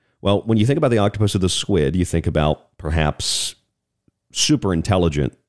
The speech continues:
organism. Uh, these creatures have been given a sentient classification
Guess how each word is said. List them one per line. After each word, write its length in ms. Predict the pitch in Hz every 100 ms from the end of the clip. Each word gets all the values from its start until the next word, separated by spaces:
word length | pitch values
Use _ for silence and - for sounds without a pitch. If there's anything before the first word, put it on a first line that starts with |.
| _ _ -
organism. 720 | 104 85 71 65 71 87 135 - _ _ _ _ _ _ _ _
Uh, 420 | 76 78 80 78 - _ _ _
these 320 | 76 98 107
creatures 440 | - 107 - 92 92
have 180 | 82
been 140 | 82 82
given 360 | 85 80 82 -
a 240 | 78 73
sentient 640 | - - 127 123 95 80 -
classification 1040 | - 78 78 71 80 85 71 - 78 90